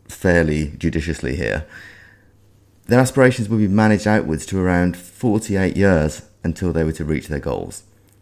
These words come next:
And, of course, in reality, that would be more than fifty years when taking into account,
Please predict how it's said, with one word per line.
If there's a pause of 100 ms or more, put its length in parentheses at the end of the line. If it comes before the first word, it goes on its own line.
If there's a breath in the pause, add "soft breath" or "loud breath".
(140)
And, (400)
of
course,
in
reality,
that
would
be
more
than
fifty
years
when
taking
into
account,